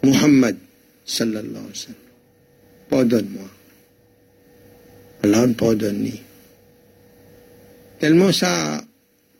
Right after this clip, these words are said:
قُلْ إِن كُنْتُمْ تُحِبُّونَ اللَّهَ فَاتَّبِعُونِي يُحْبِبْكُمُ اللَّهُ.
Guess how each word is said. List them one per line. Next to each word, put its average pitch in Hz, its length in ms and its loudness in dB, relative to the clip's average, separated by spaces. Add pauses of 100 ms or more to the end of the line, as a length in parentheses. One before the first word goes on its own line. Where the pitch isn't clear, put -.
قُلْ 190 300 0
إِن 151 200 2
كُنْتُمْ 135 560 0
تُحِبُّونَ 123 680 0
اللَّهَ 113 400 -6 (760)
فَاتَّبِعُونِي 120 920 0 (100)
يُحْبِبْكُمُ 110 640 -4
اللَّهُ. 107 320 -14